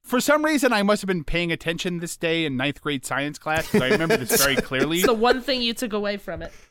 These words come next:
Speaker 1: But I remember them explaining how, you know, animals obviously move around locomotion. Plants can, like, move with the sun. You know, they do actually have locomotion. They can move a little bit.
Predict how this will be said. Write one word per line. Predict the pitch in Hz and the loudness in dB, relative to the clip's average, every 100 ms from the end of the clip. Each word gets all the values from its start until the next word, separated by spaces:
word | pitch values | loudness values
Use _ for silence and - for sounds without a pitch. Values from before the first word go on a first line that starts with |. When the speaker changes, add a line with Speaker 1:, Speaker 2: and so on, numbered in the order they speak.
| _ | _
Speaker 1:
But | 214 220 | 2 6
I | |
remember | 240 254 294 285 | 6 6 6 6
them | 254 233 | 6 4
explaining | 208 - 220 208 180 | 2 2 4 4 2
how, | 170 156 143 143 | 4 4 2 2
you | 170 | 2
know, | 151 131 135 - - - | 2 0 -4 -16 -10 0
animals | 208 240 220 214 208 | 4 4 4 4 4
obviously | 190 175 175 - 175 | 4 2 0 0 0
move | 170 160 | 0 2
around | 156 151 | 2 2
locomotion. | 151 147 147 143 147 | 0 0 -2 -2 -6
Plants | - 208 214 226 - | -2 0 2 0 -2
can, | - 190 | -4 -2
like, | 175 165 - | 0 0 -2
move | 147 151 175 185 190 180 | 0 2 4 2 0 0
with | 175 170 - | -2 -2 -6
the | |
sun. | 151 185 175 | -4 -2 0
You | 156 | 0
know, | 151 143 | 0 2
they | 151 | 0
do | 143 160 160 | 0 0 0
actually | 160 151 156 143 | 0 -2 -6 -4
have | 143 | -2
locomotion. | 147 147 139 135 135 | -2 -2 -4 -4 -4
They | 135 | -6
can | - 143 | -6 -6
move | 135 131 | -4 -4
a | |
little | 127 123 | -2 -4
bit. | 117 113 | -4 -4